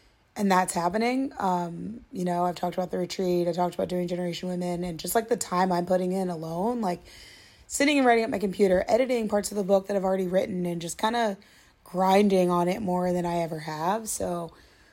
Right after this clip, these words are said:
really excited about that and just proud that I'm actually doing it, 'cause I've probably been talking about writing a book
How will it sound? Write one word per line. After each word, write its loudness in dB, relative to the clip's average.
really 2
excited 2
about -2
that 2
and -4
just -8
proud 0
that -4
I'm -6
actually -6
doing -4
it, 0
'cause -4
I've -2
probably 4
been 2
talking 2
about -2
writing 0
a -2
book -4